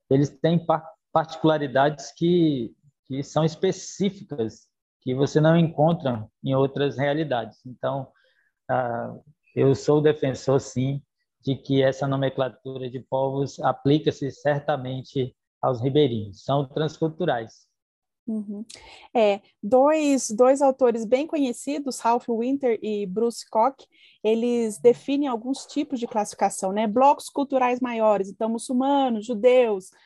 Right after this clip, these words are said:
Speaker 2: né, são um grupo de povos, ou blocos etnolinguísticos que o Projeto Josué e mesmo a mid usam mais, que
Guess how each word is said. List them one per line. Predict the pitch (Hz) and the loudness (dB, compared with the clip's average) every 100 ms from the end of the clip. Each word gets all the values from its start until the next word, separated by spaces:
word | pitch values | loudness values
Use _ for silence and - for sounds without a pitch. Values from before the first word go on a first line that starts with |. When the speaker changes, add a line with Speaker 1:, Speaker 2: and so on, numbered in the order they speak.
| _ _ | _ _
Speaker 2:
né, | 214 226 233 | -10 -8 -8
são | - 226 | -4 -2
um | |
grupo | 226 233 233 | -2 -4 -6
de | 233 | -6
povos, | - 226 220 208 180 185 - - - | 0 4 6 4 0 -8 -12 -20 0
ou | 247 233 | 2 4
blocos | 240 269 285 302 262 | 6 6 6 2 2
etnolinguísticos | 269 269 277 269 277 262 277 277 - 233 | 0 0 -2 0 -2 -2 -2 -4 -8 -12
que | - 240 | -4 -4
o | |
Projeto | 220 240 226 220 220 | 0 0 2 0 0
Josué | 214 220 226 226 220 247 240 220 _ _ - | -2 -2 2 2 2 0 -2 -4 _ _ -10
e | |
mesmo | 214 214 226 233 | -6 -6 -4 -2
a | |
mid | 233 233 220 | 0 0 0
usam | 240 254 262 247 247 | 2 2 2 2 0
mais, | 233 233 220 202 | 0 -2 -2 -4
que | - 220 208 | -6 -6 -6